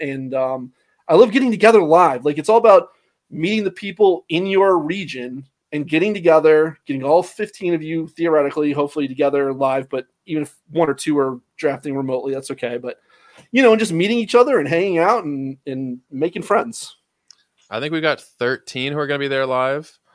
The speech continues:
Speaker 1: That's great.
Speaker 2: Uh, I think twelve or thirteen anyway, which is, you know, about as much as you can hope for, getting everybody together from different parts, uh, on one day. It'd be nice if we could get everybody there, but we got somebody drafting from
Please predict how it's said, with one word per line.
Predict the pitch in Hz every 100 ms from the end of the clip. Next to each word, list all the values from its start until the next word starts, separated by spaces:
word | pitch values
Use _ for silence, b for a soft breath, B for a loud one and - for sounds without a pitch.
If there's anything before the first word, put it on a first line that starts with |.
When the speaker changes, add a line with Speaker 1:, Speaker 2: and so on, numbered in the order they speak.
| _ -
Speaker 1:
That's | 151 107
great. | 131
Speaker 2:
Uh, | 117
I | 107 _ _ _
think | 139 120 _
twelve | - 135 143
or |
thirteen | 123 123 110 113 101
anyway, | 98 92 82
which | 87 95 101
is, | 98 - -
you | 107
know, | 95
about | 95 110
as | 104
much | 104 98
as |
you | 98
can | 95
hope | 95 95
for, | 92 90
getting | 92 92
everybody | 95 92 92
together | 90 92 92
from | 92
different | 92 95 90
parts, | 92 92 - -
uh, | 82
on | 82 92 92
one | 87 90
day. | 92 90
It'd | 104 165
be | 202
nice | 180
if | 143
we | 127
could | 120 110
get | 107
everybody | 104 104 98
there, | 98 98
but | 95
we | 101
got | 98 -
somebody | 104 101
drafting | 95 101 92 -
from | 92 90